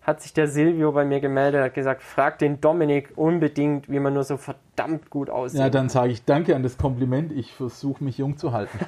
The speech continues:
Speaker 1: <laughs> Sehr gut.
Speaker 2: Vielleicht, wie versucht man gut auszusehen? Äh, glücklich sein.
Speaker 1: Oh ja, da sind wir bei dem Thema.
Speaker 2: Kommen wir jetzt wieder zurück. Das Glücklichsein, das,
Speaker 1: Weltklasse.
Speaker 2: das Zufriedensein. Ich glaub,
Speaker 1: Strahlt nach außen, ne?
Speaker 2: Genau.
Speaker 1: Ja.
Speaker 2: Das, das ist dann so das Strahlen von innen.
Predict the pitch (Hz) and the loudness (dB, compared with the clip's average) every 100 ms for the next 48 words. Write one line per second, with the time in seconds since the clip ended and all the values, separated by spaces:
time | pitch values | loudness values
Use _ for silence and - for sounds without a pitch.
0 | 220 208 208 185 - 151 151 143 - - | 0 2 2 2 2 2 4 0 0 -2
1 | 147 151 196 220 - - 165 247 - 180 | -2 0 4 2 2 -4 0 0 0 -2
2 | 202 175 143 156 175 220 - 147 117 - | -2 -2 -2 2 4 4 2 -4 -4 -8
3 | - _ _ _ - 127 127 139 - - | -20 _ _ _ -4 -2 -2 -4 -6 -4
4 | 123 104 - _ - 311 311 156 107 113 | -4 -4 -8 _ 2 4 4 4 2 2
5 | 131 156 131 123 113 110 - 110 107 180 | 0 -2 -2 -2 -4 -4 -6 -6 0 2
6 | 185 170 170 160 233 - - 147 - 269 | 2 4 2 4 0 -2 -4 -6 -2 -2
7 | 254 - 123 127 139 110 - 110 - - | -2 0 0 0 0 -2 -4 -6 -6 -8
8 | - 214 220 131 120 127 - 147 160 151 | -4 -2 0 2 0 -2 0 2 4 2
9 | 156 170 131 123 - 262 110 - - 147 | 2 2 -2 -6 0 2 2 -2 -6 -2
10 | 147 - - - 147 175 - 170 165 160 | -2 -4 -6 -6 -2 0 2 2 4 4
11 | 165 156 - 147 160 165 - 156 139 | 2 0 -2 2 2 2 -2 -2 -4